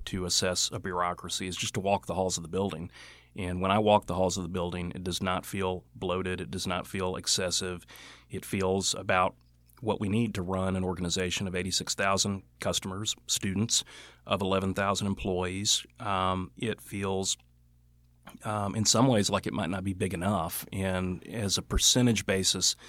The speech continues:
of the overall, uh, budget that we have, it's, it's nominal.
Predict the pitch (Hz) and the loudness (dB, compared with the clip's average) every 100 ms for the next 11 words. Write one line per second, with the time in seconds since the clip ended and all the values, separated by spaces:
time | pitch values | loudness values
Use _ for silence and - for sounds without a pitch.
0 | - - - - - 95 92 95 92 90 | -20 -20 -20 -14 -2 -2 2 4 4 6
1 | 87 87 87 85 80 92 87 87 85 - | 6 6 4 0 -8 -4 -2 -2 -4 -8
2 | 107 104 92 82 82 - 95 90 90 87 | 0 2 2 -2 -6 -10 -12 -8 -6 -2
3 | 90 87 101 - - 120 101 - _ 90 | -2 -2 -2 -2 -2 -4 -2 -4 _ -8
4 | 87 76 78 82 | -6 -6 -6 -8